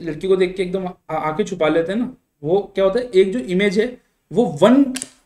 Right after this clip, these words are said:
एक second के सोलहवें part तक रहती है, मतलब one sixteenth second तक रहती है, उसके बाद वो हट जाती है हमारी eyes से। तो आपने कुछ देखा, वो one second के sixteenth part तक रहेगी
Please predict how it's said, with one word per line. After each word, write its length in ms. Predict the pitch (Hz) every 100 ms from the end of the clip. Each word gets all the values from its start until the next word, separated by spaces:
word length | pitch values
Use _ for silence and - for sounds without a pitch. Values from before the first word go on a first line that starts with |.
| _ -
एक 200 | 226 226
second 300 | 214 220 220
के 80 | 285
सोलहवें 340 | 220 208 220
part 180 | 196 175
तक 60 | 185
रहती 360 | 170 127 127
है, 100 | 123 -
मतलब 260 | 156 220 156
one 180 | 190 220
sixteenth 460 | 220 190 - 208
second 360 | 208 165 165 170
तक 80 | 185
रहती 280 | 160 147 165
है, 100 | 254
उसके 220 | 180 180
बाद 160 | 175 190
वो 100 | 277 285 - -
हट 160 | 190 -
जाती 300 | 135 123 120
है 60 |
हमारी 260 | 131 123 123
eyes 140 | 117
से। 200 | - - - _ _ 156
तो 40 |
आपने 180 | 165 214
कुछ 160 | 226
देखा, 240 | 180 180 240
वो 400 | 226 214 226 220 _ _ _ _ _ _
one 220 | 147 175
second 340 | 208 208 214 214
के 120 | 285 302 _ _ -
sixteenth 500 | 202 196 233 247 254
part 200 | - 196 196
तक 100 | 208
रहेगी 460 | 208 147 143 151 254